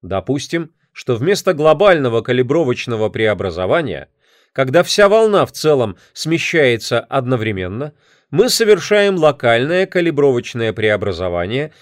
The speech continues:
при котором смещение волны различно в каждой точке ее длины.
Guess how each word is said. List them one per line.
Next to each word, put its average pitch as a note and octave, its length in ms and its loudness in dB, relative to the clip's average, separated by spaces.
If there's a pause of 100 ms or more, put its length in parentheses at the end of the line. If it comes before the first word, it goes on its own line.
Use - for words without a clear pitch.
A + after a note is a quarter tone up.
(140)
при A#2+ 140 2
котором C3 380 0
смещение B2+ 760 -4
волны G2+ 420 -2 (260)
различно C3 800 0
в - 80 -20
каждой C#3 420 2
точке C3+ 420 -4
ее C#3 380 -4
длины. G#2 460 -6